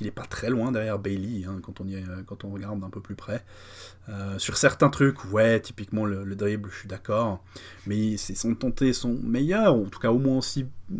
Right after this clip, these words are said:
aussi nombreux, ses centres réussis, pardon, sont au moins aussi nombreux. Euh, il crée autant d'occasions, il fait autant de passes clés. Fondamentalement, c'est ça qui est important. Moins de passes décisives, certes, c'est vrai,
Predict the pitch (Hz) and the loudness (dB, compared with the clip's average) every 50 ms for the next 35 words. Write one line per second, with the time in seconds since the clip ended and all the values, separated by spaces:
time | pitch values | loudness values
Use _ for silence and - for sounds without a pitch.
0 | 135 135 131 - - - 139 131 131 127 127 127 123 123 123 123 123 - 98 95 | -4 -4 -4 -4 -4 -6 -6 -4 -4 -4 -2 -2 -2 -2 -4 -4 -6 -6 -6 -4
1 | 113 127 131 139 135 135 156 175 185 151 - - - 110 - - 117 - - 117 | -2 -2 0 0 2 4 4 4 4 4 2 -2 -4 -4 -4 -4 -6 -6 -6 -6
2 | - 107 107 110 101 - - 110 117 120 123 117 - - 113 113 120 120 127 139 | -6 -6 -6 -6 -6 -6 -6 -4 -4 -4 -4 -6 -6 -6 -4 -4 -4 -4 -4 -4
3 | 156 151 - - - - - - - - - - - - 120 117 117 120 120 120 | -6 -6 -10 -14 -16 -16 -14 -14 -14 -12 -12 -8 -6 -2 -2 0 2 2 4 2
4 | 127 127 131 135 135 98 101 - - - 127 120 - - 110 95 95 - 98 120 | 2 2 0 0 -2 -2 -4 -6 -4 -4 -4 -2 -2 -2 -2 -2 -2 -4 -2 -2
5 | 139 143 - 170 170 170 175 175 160 135 120 110 104 95 - 101 98 - 107 110 | -2 2 4 6 6 8 8 8 8 8 6 2 -2 -4 -6 -6 -4 -4 -4 0
6 | - 127 120 - - - 147 160 165 131 104 - - 120 120 123 123 - 156 156 | 2 2 0 0 0 2 4 6 6 6 6 4 2 2 2 2 4 4 2 2
7 | - 123 - - 147 143 127 - 110 107 - 139 - - 135 113 104 110 123 143 | 0 -2 0 2 2 2 2 2 -2 -4 -4 -4 0 2 2 2 4 6 8 8
8 | 147 143 143 127 120 120 107 - 131 123 120 113 - - - 87 - - - - | 8 8 6 4 4 2 0 -2 -2 -2 -2 -4 -4 -6 -8 -10 -10 -10 -8 -6
9 | 110 101 98 | -6 -6 -8